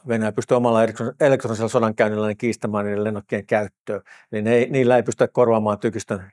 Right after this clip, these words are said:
tykistön puutteellista tulivoimaa. Mut, tota, <clears throat> kaiken kaikkiaan, niin kuin sanottu, Venäjä pyrkii nyt painopiste on täällä Kramatorskin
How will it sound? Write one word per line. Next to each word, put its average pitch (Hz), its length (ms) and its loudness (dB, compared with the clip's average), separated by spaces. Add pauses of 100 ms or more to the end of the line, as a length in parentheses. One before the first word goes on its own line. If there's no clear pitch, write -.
tykistön 135 380 0
puutteellista 117 540 -2
tulivoimaa. 101 600 -4 (3000)
Mut, 135 220 -2
tota, 135 360 2 (100)
<clears throat> 165 160 2
kaiken 147 300 4
kaikkiaan, 131 300 2
niin 131 60 0
kuin 113 40 -4
sanottu, 131 260 -2
Venäjä 135 260 4
pyrkii 143 340 2
nyt 135 200 -2 (280)
painopiste 135 460 0
on 117 100 -4
täällä 120 260 2 (300)
Kramatorskin 131 800 0